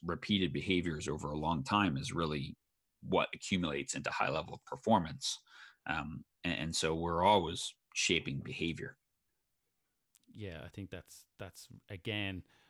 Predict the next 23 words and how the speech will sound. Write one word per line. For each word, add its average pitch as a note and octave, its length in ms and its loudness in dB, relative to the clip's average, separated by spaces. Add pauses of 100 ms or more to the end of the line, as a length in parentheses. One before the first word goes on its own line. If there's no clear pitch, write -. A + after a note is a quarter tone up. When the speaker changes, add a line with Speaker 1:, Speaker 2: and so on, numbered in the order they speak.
(260)
Speaker 2:
really, A#2 380 0
really G#2 220 -2
practical G#2+ 580 -6
information G2 520 -8
that - 120 -10
people G#2 260 -8
can G2 160 -10
actually G2 280 -10
use G2 260 -4
in F#2+ 60 -8
their F#2 120 -6
own G2 180 -4
coaching. A2+ 540 -2 (120)
Um, G2+ 420 -6 (440)
I G#2 60 -10
think - 320 -6 (100)
a G#2 100 -8
lot A2 200 -2
of A2+ 60 -4
the - 140 -8
time G#2+ 340 -4
when G2 120 -4
people G2 520 -6